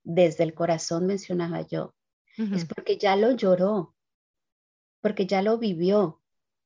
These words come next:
Speaker 1: porque ya enfrentó los retos que incluso implica el, el ahora no tener al hijo.
Speaker 2: Superar esa pérdida. ¿Y qué pasa con las personas que, que de pronto los empiezan a medicar o van con un psiquiatra y les dan esta pastilla y no pasan el duelo, como dices tú,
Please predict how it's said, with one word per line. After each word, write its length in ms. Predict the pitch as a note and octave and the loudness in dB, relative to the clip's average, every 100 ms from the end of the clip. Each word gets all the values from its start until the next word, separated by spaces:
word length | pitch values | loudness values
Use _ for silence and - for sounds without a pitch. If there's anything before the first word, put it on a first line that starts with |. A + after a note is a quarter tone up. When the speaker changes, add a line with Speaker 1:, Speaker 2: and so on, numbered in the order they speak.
| _ | _
Speaker 1:
porque 340 | - G#3 G#3 F#3 | 0 0 0 0
ya 300 | G#3 G#3+ C4 | 2 2 2
enfrentó 500 | D4 B3 G#3 G3 G#3+ | 0 0 -2 0 0
los 220 | A#3 G3+ | 0 0
retos 380 | G#3+ C4+ C#4 C4+ | 0 0 -2 -4
que 100 | G3 | -4
incluso 400 | F#3+ G#3 A3 A#3+ | -4 -2 -2 -2
implica 760 | B3 - A3 B3+ - - F3+ _ _ _ _ _ - | -6 -2 0 0 -2 -8 -8 _ _ _ _ _ 0
el, 420 | G#3+ G3+ F#3 - _ - | 2 2 -2 -4 _ -4
el 160 | G#3 G3 | 0 2
ahora 600 | G3 G#3 A3+ A3+ A3 F#3 | 4 4 4 2 0 0
no 180 | G#3 G#3+ | 0 0
tener 320 | A3+ A3 A3 | 0 2 2
al 120 | A3 | 2
hijo. 380 | A3 - D3+ - _ _ | 0 -2 -10 -10 _ _
Speaker 2:
Superar 460 | B3+ A#3 A#3 A#3+ | -4 0 2 2
esa 200 | A#3+ A#3+ | 0 -4
pérdida. 460 | A#3 A#3+ A#3 G3 - - - - | -2 -2 0 -4 -6 -10 -20 -12
¿Y 80 | C4 | -4
qué 140 | E4+ | 0
pasa 240 | E4 D#4+ | 0 0
con 140 | E4+ D4+ | 0 0
las 120 | A#3+ | 0
personas 500 | - A3+ C4 C4+ C#4+ | -2 -4 -2 -2 -2
que, 280 | - G3+ F3 | -2 -4 -4
que 140 | A3 G3+ | -4 -2
de 80 | |
pronto 520 | G3 G#3+ A3 B3 B3+ B3+ - _ - | -2 -2 -2 2 0 0 -20 _ -8
los 180 | A3+ A#3 | -6 -4
empiezan 340 | A3+ B3+ B3+ | -2 -2 -2
a 40 | A#3+ | -2
medicar 640 | G3+ G3 A3+ A#3 A#3 A#3+ | -4 -2 2 4 6 4
o 60 | A3+ | 2
van 160 | A3 | -2
con 120 | A3+ | -4
un 80 | A3+ | -6
psiquiatra 480 | G#3+ G#3 A#3 A3+ A3+ | -6 -4 0 0 0
y 40 | |
les 180 | A3 G3+ | -2 -2
dan 180 | G3+ G#3+ | -2 -4
esta 240 | G#3+ G#3 | -4 -8
pastilla 540 | - G3 - G#3+ A3 - | -8 -10 -8 -2 -2 0
y 80 | A3+ | 0
no 220 | A#3 A#3 | 0 0
pasan 280 | A#3+ A#3+ A3+ | -2 -2 -4
el 160 | G#3 | -4
duelo, 380 | G#3 A3+ A3 A3 - | -2 -2 0 -4 -6
como 200 | G3 F#3+ | -6 -4
dices 300 | G3+ G3 G#3+ | -6 -8 -8
tú, 200 | A3+ | -4